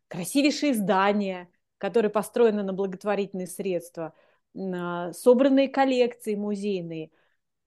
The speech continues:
И я подумала о том, что это, это, это очень здорово. Я хочу быть очень богатой и делиться.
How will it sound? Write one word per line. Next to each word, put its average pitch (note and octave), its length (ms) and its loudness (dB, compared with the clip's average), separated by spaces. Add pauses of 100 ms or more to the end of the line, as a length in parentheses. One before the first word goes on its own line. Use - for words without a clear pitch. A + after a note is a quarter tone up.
(100)
И B3 640 4 (520)
я G3 180 -6
подумала A#3 420 4
о A#3+ 40 2
том, C#4+ 180 0
что A#3 540 2 (280)
это, G#3 320 -4 (100)
это, A3 220 -2 (140)
это G#3+ 240 0
очень A#3+ 260 4
здорово. A#3 360 6
Я F3 140 4
хочу A#3+ 320 2
быть A#3+ 200 2
очень A#3+ 320 2
богатой G#3+ 540 2
и A#3+ 160 -4
делиться. D#4 640 0